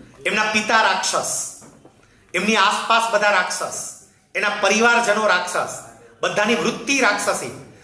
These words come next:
અને છતાંય તમે જુઓ, પ્રહલાદજીએ ભગવાનની ભક્તિ કરી અને ભગવાનને એવા પ્રસન્ન કર્યા કે એમના માટે ભગવાને નૃસિંહ રૂપે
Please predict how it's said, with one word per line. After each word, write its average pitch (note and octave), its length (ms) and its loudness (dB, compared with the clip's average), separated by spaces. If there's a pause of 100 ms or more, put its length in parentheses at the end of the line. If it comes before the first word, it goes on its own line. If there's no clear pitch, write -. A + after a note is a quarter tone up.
(140)
અને D#3 220 -2
છતાંય - 560 2 (640)
તમે E3+ 160 -4
જુઓ, G3+ 520 2 (320)
પ્રહલાદજીએ G3+ 1120 2 (380)
ભગવાનની G3 560 0
ભક્તિ - 600 -6 (180)
કરી A3 240 2 (600)
અને E3 100 -4
ભગવાનને F#3 520 0
એવા G#3 580 0
પ્રસન્ન C#4+ 540 0
કર્યા E3 500 0 (220)
કે - 80 0
એમના F#3 580 0
માટે G3+ 480 0
ભગવાને F#3 680 0 (200)
નૃસિંહ G3+ 680 2
રૂપે G3+ 580 0